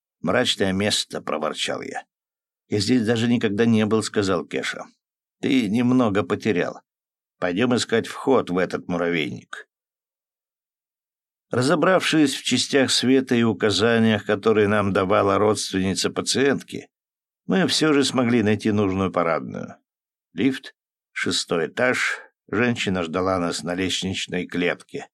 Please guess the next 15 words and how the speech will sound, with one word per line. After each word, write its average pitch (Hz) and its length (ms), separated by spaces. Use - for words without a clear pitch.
«Люба 127 260
очень 120 360
хороший 117 400
человек, 117 500
но 110 140
вот 110 200
так 95 220
случилось», - 840
сразу 87 420
затараторила 82 800
она. 80 260
«Что - 400
случилось?» 95 640
спросил - 460
я. - 100